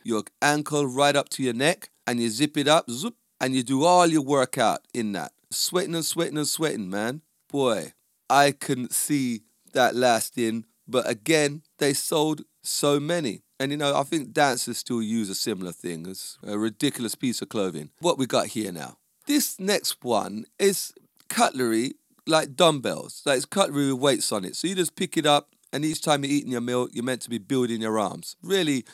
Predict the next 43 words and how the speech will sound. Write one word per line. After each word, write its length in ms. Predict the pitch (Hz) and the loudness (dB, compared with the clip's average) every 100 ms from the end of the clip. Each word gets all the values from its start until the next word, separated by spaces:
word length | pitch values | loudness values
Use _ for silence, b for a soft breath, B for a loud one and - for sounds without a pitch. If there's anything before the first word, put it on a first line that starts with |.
| B B | B B
I 120 | 156 | 4
don't 120 | 160 143 | 4 4
know 80 | |
if 120 | 127 - | 0 0
that 140 | 117 | -2
was 140 | 107 | -2
a 60 | 104 | -4
gimmick 500 | - 120 107 107 - - | -2 0 2 0 -4 -8
or 300 | 113 104 104 - | -2 0 0 -2
someone 420 | - 131 120 117 | -2 -2 -2 -2
actually 340 | 113 - 113 | -4 -4 -6
meant 420 | 101 107 123 117 120 | -6 -2 -2 -2 -6
this 160 | 123 | -8
to 140 | - 113 | -6 -8
be 400 | 104 117 117 - | -4 -2 -2 -4
a 120 | 104 | -6
thing, 480 | - 117 117 123 131 _ | -6 -2 -2 -2 -6 _
but 240 | 127 123 - | 0 2 0
there 180 | 131 131 | 0 2
were 420 | 127 123 120 120 - | 4 4 4 2 2
five 300 | 156 147 - | 4 4 2
kilo 360 | 156 139 120 | -2 0 2
weights 600 | 113 117 131 - - - _ _ 139 | 2 0 0 -4 -10 -12 _ _ -4
in 140 | 117 | -2
them. 280 | 123 139 156 _ _ | -2 -4 -8 _ _
You 100 | 131 | -2
had 220 | 135 135 | 0 0
a 60 | 117 | -2
knife, 440 | 123 151 180 185 - | 0 2 2 -2 -8
a 100 | 117 | -8
fork, 560 | - 143 147 165 - - _ 127 | -6 0 2 2 -2 -14 _ -2
and 240 | 131 131 | 0 0
a 40 | |
spoon. 420 | 131 - 196 107 - _ _ _ - | -4 -4 -4 -4 -6 _ _ _ -10
You 120 | 123 | -6
just 240 | 131 127 - | -6 -8 -4
eat 180 | 147 147 | -4 -2
your 140 | 135 | -2
meal 280 | 127 143 147 | 0 0 0
with 200 | 143 135 | 0 -2
those 320 | 143 139 139 | 0 0 -2
as 140 | 123 117 | -6 -4
normal, 500 | 139 147 151 160 | -2 -2 0 -4